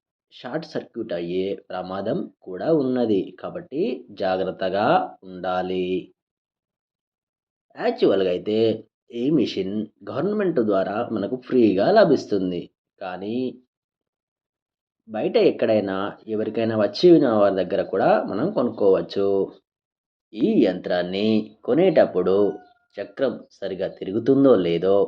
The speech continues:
షార్ట్ సర్క్యూట్ ఏమైనా ప్రాబ్లం ఉందో చెక్ చేసి కొనుక్కోండి. ఈ యంత్రం మీద మనం కుండలు చేయవచ్చు, చిప్పలు చేయవచ్చు, అటికలు చేయవచ్చు, కడుముంతలు చేయవచ్చు,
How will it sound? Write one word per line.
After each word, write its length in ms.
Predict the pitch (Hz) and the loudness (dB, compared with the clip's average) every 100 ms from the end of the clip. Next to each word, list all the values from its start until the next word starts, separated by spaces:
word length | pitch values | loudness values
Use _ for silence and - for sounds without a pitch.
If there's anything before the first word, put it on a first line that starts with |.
| - _ | -2 _
షార్ట్ 300 | - 95 104 | -8 -6 -2
సర్క్యూట్ 420 | 123 - - 120 | -2 -2 0 0
ఏమైనా 240 | - 95 95 | -2 -6 -4
ప్రాబ్లం 420 | - 95 107 120 | -4 -2 2 2
ఉందో 300 | 120 95 92 95 - _ | 2 2 2 2 0 _
చెక్ 200 | 110 - | -16 -10
చేసి 340 | 104 90 - 226 370 | -8 -4 0 0 0
కొనుక్కోండి. 600 | 113 95 - 92 87 87 80 - 120 | -6 -6 -6 -6 -4 -4 -4 -10 -4
ఈ 140 | 165 208 | -2 4
యంత్రం 420 | 123 107 123 170 135 | 4 4 2 4 4
మీద 220 | 95 95 98 98 98 - | 2 2 2 4 2 -2
మనం 240 | 95 95 92 - | -8 -8 -8 -14
కుండలు 360 | - 95 101 107 | -18 -8 -6 -4
చేయవచ్చు, 580 | 120 120 117 113 - 120 113 113 | 2 4 4 2 -2 0 0 -2
చిప్పలు 440 | - - 107 107 | -8 -16 -12 -10
చేయవచ్చు, 680 | 107 107 110 107 107 107 104 101 95 _ _ _ _ _ - | -2 0 2 0 -2 -2 0 0 -4 _ _ _ _ _ -16
అటికలు 380 | 98 113 160 165 | -12 -2 0 2
చేయవచ్చు, 640 | 156 139 123 120 120 113 113 107 107 - _ _ _ _ _ _ _ | 4 6 8 6 2 2 4 4 2 -2 _ _ _ _ _ _ _
కడుముంతలు 580 | 104 104 123 214 202 170 | -10 -6 -6 -2 0 2
చేయవచ్చు, 640 | 143 127 117 113 110 110 | 4 6 6 4 2 0